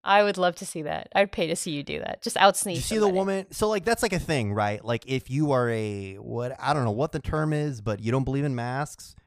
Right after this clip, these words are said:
Speaker 2: and people give you shit for it, you sneeze on them or cough on them publicly. There was a lady who did that to a cancer patient.
Speaker 1: Okay.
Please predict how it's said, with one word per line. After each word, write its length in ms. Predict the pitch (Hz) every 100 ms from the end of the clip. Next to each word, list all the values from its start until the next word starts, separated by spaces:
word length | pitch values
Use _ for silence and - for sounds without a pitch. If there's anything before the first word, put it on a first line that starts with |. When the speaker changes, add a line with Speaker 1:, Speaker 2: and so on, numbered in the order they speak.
| _ -
Speaker 2:
and 220 | 107 104
people 760 | 127 123 123 117 113 107 - _
give 180 | 110 120
you 100 | 110
shit 320 | 101 - 131
for 300 | - 143 139
it, 160 | 139 120
you 220 | - 113 104
sneeze 540 | - - 123 143 131
on 180 | 131 135
them 180 | 127 104
or 60 |
cough 400 | - - 107 113
on 80 | 120
them 140 | 113 104
publicly. 640 | 104 110 135 147 156 160 - - - _ -
There 120 | 196
was 140 | 190 175
a 60 |
lady 440 | 147 131 151 170 175
who 200 | 151 123 -
did 220 | 139 151
that 320 | 151 127 -
to 200 | - 147
a 80 | 120 - _ - -
cancer 720 | 147 165 - - 143 117 92 _ _ -
patient. 520 | - 107 - - - - _ _ -
Speaker 1:
Okay. 960 | 381 381 - 180 165 156 165 165 156